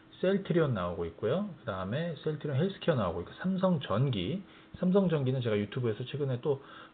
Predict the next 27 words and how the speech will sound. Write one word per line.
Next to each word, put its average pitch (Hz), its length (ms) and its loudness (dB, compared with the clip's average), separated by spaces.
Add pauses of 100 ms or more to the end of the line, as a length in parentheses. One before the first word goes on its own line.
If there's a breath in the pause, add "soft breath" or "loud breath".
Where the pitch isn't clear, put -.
요 120 60 -2
며칠 117 360 2
전에도, 107 540 2 (280)
어, 98 520 -4
뭐 110 80 0
말씀을 101 360 0
드렸어요. 113 680 -2 (380 loud breath)
뭐 95 100 2
옵트론텍 127 640 0
이런 107 320 2
부품주들 107 640 0 (100)
급등하게 123 440 2
될 90 120 -2
것이다. - 300 -6
어제도, 156 680 4 (300 loud breath)
어, 90 160 -6
이들 113 220 -2
종목군들 104 460 -4
쭉 117 120 -10
봐드렸는데, 104 840 -4
자, 82 180 -8
이 117 200 0
종목군들 120 460 0
중에서 107 200 -4
한번 120 200 0
보겠습니다. 95 440 -6
먼저 123 260 2